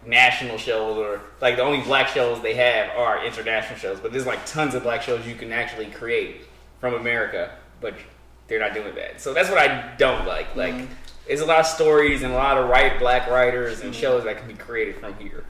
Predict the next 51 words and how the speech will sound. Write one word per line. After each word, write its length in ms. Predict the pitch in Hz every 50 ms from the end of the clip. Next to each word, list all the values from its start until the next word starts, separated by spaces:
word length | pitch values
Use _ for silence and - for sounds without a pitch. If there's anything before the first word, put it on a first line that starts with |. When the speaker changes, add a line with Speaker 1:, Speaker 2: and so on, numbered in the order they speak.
| -
Speaker 2:
I 100 | - 151 160
mean, 140 | 139 127 139
when 100 | 143 151
you 120 | 170 175
really 240 | 170 190 190 165 139
think 260 | - 135 131 139 131
about 260 | 127 101 104 104 104 98 92
it, 60 | 95
what, 320 | 107 127 - - - - - - - - - - - - - - - -
honestly, 400 | - 127 127 120 110 - 117 110
like, 180 | 104 107 117 117
what 420 | 120 139 - - - - 107 101
black 420 | 98 98 107 117 131 151 - - -
show 440 | - - - 135 131 127 117 104 101 - - - - - - - - -
is 200 | 117 120 117 117 -
on, 240 | - 120 127 127 120
that's, 220 | 117 113 113 - 123
like, 220 | 113 110 107 110
mainstream? 520 | 113 120 127 127 123 120 - - 120 113 107
I'm 100 | 113 131
not 120 | 139 135
talking 180 | - 175 170 170
about 100 | 170 165
stuff 200 | 165 - 160 156
that's 160 | 170 156 156
on, 60 | 160 156
like, 180 | 156 151 143 139
B 160 | 147 151 156
E 40 | 147
T 180 | - 160 151 147
or 40 |
V 160 | 147 143 143 143
H 180 | 147 139 -
one, 220 | 143 123 107 101 98
but, 80 | 107 107
like, 200 | 107 107 104 104 - - - - - - - - - - -
mainstream, 600 | 117 123 131 127 131 123 - - 127 127 123 123 120
N 120 | 120 127 127
B 360 | 135 131 120 127 135 131 127
C, 300 | 120 - 135 127 120 110
A 100 | 113 123
B 120 | 117 120 117
C, 220 | - - 127 117
Fox, 640 | 113 - 123 123 120 - - - - - - - - - - - - - - - - - - - - - - - - - - -
that 140 | 117 120 117
is 100 | 117 117 117
out 260 | 117 127 127 - 117
right 180 | 117 113 113 113
now 240 | 113 110 107 107 101 -
besides 560 | 113 - - - 123 117 120 117 110 104 101
Blackish. 500 | 110 113 - - - - - - - -